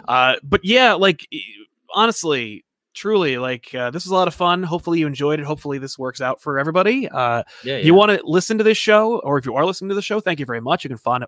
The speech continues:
Speaker 1: follow us on Spotify and Apple Podcasts, everywhere where podcasts are found,
Speaker 2: Mm-hmm.
Speaker 1: under Elseworlds Exchange. Uh, also, Off the Rack, our other show where Tiffany and I talk about new comic book reviews. That's its own podcast, also under Off the Rack, also on Spotify and Apple Podcasts, everywhere else you can find it.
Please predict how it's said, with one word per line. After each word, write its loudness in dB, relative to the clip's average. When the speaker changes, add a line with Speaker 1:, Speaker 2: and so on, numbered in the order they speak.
Speaker 1:
follow 0
us -2
on -10
Spotify 4
and -2
Apple -2
Podcasts, -2
everywhere 2
where -6
podcasts -4
are -4
found, 2
Speaker 2:
Mm-hmm. -8
Speaker 1:
under 0
Elseworlds 4
Exchange. -2
Uh, -8
also, 2
Off 0
the -6
Rack, -2
our -8
other -4
show -6
where -10
Tiffany -4
and 0
I 0
talk -2
about -4
new -6
comic -2
book -2
reviews. -2
That's 0
its -10
own 2
podcast, -2
also -4
under 0
Off 4
the -2
Rack, -2
also -6
on -6
Spotify -4
and -8
Apple -8
Podcasts, -4
everywhere -6
else -6
you -8
can -8
find 0
it. -8